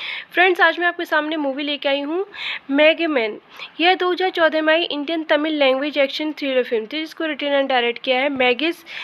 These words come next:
तिरुमेनी and produce किया है नेमीचंद जैवाक ने। Friends, इस film को produce किया है नेमीचंद जैवाक ने। Star Sense के आर्य हंसिका, Cinematography दी है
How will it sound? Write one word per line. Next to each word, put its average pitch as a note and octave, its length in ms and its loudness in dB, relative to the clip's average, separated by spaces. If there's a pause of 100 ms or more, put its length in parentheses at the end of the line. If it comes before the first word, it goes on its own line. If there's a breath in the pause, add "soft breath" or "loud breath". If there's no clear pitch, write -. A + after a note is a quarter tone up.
(320 loud breath)
तिरुमेनी D4+ 720 2
and C4 200 0
produce C#4 340 -4
किया D4 180 2
है D#4 80 4
नेमीचंद C#4 760 0
जैवाक A#3 420 -2
ने। G#3 200 -4 (680 loud breath)
Friends, F#4+ 280 4
इस - 240 -4
film D#4+ 200 -2
को E4+ 160 -4
produce C#4 380 -2
किया D#4 140 0
है D#4+ 60 4
नेमीचंद C4+ 520 0
जैवाक A#3 400 0
ने। B3 260 0 (160)
Star C4+ 320 2
Sense D4 260 -6
के E4+ 140 0
आर्य A#3+ 400 0
हंसिका, A#3+ 600 -6 (540 loud breath)
Cinematography E4+ 680 2
दी E4+ 140 -2
है F#4 100 0